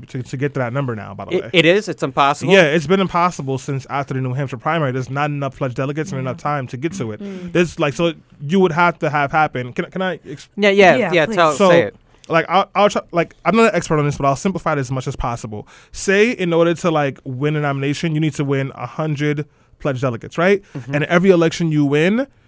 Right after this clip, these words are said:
Speaker 1: you win, like, a certain amount of, like, delegates for each of those races. There are seven people in a race right now. So, like, all, like,
Speaker 4: Mm-hmm.
Speaker 1: so from the start, you would have had to win overwhelmingly in order to get all the delegates. No one has done that until yesterday with Joe Biden, right?
Speaker 4: Mm-hmm.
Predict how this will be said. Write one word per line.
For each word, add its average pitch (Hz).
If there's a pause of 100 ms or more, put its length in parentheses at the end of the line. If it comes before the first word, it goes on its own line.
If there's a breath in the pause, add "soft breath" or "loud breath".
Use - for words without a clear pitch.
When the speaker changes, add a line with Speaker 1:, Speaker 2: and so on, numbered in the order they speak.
(140)
Speaker 1:
you 160
win, 170
like, 143
a 131
certain 160
amount 139
of, 131
like, 131
delegates 123
for 123
each 131
of 131
those 135
races. - (420 soft breath)
There 202
are 208
seven 196
people 180
in 151
a 143
race 196
right 120
now. 110
So, -
like, 151 (100)
all, 208
like, 160
Speaker 4:
Mm-hmm. 190
Speaker 1:
so 175 (220 soft breath)
from 240
the 190
start, 190
you 147
would 220
have 185
had 175
to 170
win 156 (140)
overwhelmingly 147 (340 soft breath)
in 151
order 151
to 139
get 135
all 143
the 135
delegates. 123
No 147
one 214
has 165
done 151
that 123
until 139
yesterday 135
with 117
Joe 120
Biden, 110
right? 185
Speaker 4:
Mm-hmm. 180